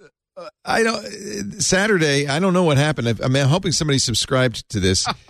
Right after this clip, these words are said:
<laughs> U F C closed its, uh, fight card at the Apex, a facility it owns in Vegas, to the press and the public.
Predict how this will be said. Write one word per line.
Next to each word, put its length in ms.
<laughs> 280
U 240
F 100
C 240
closed 580
its, 280
uh, 100
fight 280
card 220
at 80
the 160
Apex, 440
a 40
facility 440
it 80
owns 260
in 80
Vegas, 340
to 80
the 60
press 300
and 80
the 60
public. 480